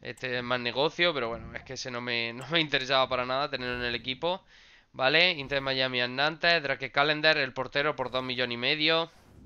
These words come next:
Vale, perfecto, calificación, vamos a ver, una C, vale, bien. Eh, vale, Ian Fry, vale, seiscientos veinte mil, al Puzcuza,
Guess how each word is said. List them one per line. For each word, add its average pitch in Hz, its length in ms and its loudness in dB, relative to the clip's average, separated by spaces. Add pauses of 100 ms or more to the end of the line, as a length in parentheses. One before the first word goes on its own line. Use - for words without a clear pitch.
(480)
Vale, 123 260 -2
perfecto, 127 420 -6
calificación, 120 600 -4
vamos 120 280 -4
a 120 60 -2
ver, 135 240 0
una 113 160 -4
C, 160 400 0
vale, 120 340 -2
bien. 143 300 -6 (1040)
Eh, 127 520 6
vale, 143 280 4
Ian 135 200 2
Fry, 175 760 6
vale, 139 440 2
seiscientos 127 440 -6
veinte 123 240 -4
mil, 170 560 4
al 123 400 0
Puzcuza, 127 880 -8